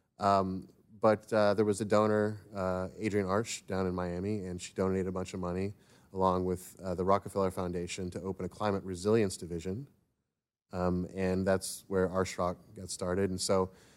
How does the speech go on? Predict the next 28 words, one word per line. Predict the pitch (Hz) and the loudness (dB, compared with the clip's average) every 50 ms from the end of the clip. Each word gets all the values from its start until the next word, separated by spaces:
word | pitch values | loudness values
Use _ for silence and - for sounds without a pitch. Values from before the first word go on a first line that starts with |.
| - _ _ | -20 _ _
most | - 123 123 - | 2 2 4 4
people, | - 139 120 | 2 4 4
when | 123 117 | 4 4
they | 104 | 4
think | - 110 101 | 2 -2 -4
climate, | - - 107 104 101 101 98 | -2 0 2 2 2 0 -2
they | 98 | -4
think | - 104 101 | -4 -4 -2
mitigation. | 98 98 92 90 87 90 90 87 - - 95 85 85 | -2 -2 -2 -2 -2 -2 -2 -4 -4 -8 -10 -12 -12
Like, | 92 92 92 92 | -12 -12 -8 -2
how | 104 104 | 0 2
do | 104 101 | 2 2
we, | 101 101 98 98 101 98 - _ | 2 2 0 -2 -4 -8 -12 _
you | - 95 87 | -10 -8 -6
know, | 87 87 87 87 - | -4 -6 -6 -8 -2
pollute | - - 180 175 - 156 | 2 4 4 4 4 4
less, | 143 113 87 - - | 2 0 0 0 -2
all | - 104 | -2 -2
these | 104 101 - - | 0 -2 -2 -4
things. | - 92 87 76 - - - _ _ _ _ _ _ _ _ - | -6 -8 -12 -14 -16 -20 -20 _ _ _ _ _ _ _ _ -4
Um, | 95 98 98 95 95 92 95 92 - - - - _ _ _ _ _ _ | 0 2 2 2 2 0 -4 -6 -10 -14 -20 -20 _ _ _ _ _ _
climate | - - 143 151 135 117 | -2 2 2 2 4 2
resilience | 117 110 101 123 120 120 117 110 - - | 2 2 4 4 4 4 4 2 0 -2
is | 98 101 | -2 0
like, | 98 92 110 | 0 2 4
we're | 113 127 | 4 4
already | 151 175 165 135 117 | 4 4 2 0 -2
screwed. | - - - 98 90 95 104 127 | -4 -6 -4 -2 -2 -2 -2 -4